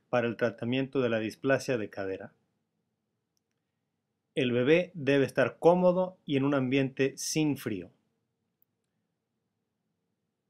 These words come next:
Lo primero que se cierra es el cinturón torácico,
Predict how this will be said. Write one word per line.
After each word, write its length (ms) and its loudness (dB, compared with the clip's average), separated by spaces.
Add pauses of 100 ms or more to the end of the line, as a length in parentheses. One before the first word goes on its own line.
(340)
Lo 220 -2
primero 420 2
que 80 -4
se 160 -8
cierra 560 2 (140)
es 200 2
el 120 2
cinturón 600 0
torácico, 760 0